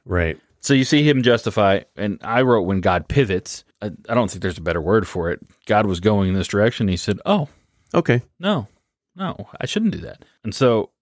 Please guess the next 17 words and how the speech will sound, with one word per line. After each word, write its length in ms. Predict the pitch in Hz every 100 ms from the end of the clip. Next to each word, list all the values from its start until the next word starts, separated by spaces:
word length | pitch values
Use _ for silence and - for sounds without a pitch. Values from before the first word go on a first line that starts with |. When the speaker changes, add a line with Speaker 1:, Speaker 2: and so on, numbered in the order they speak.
| _ _
Speaker 2:
God 240 | 143 151
asked 220 | 160 139 -
Jonah, 420 | 170 151 123 151 _ _ _
this 180 | 190 233
is 120 | 160
what 160 | 123 95
I 120 | 80
love 720 | 95 87 110 101 78 73 - _
about 340 | - 92 85 -
this 140 | 73
story. 400 | - 87 67 - - _ -
You 220 | 107 120
see 360 | - 156 180
God 440 | 123 123 123 131 110
talking 480 | 117 120 - 90 87
with 140 | 87
Jonah, 420 | - 90 76 71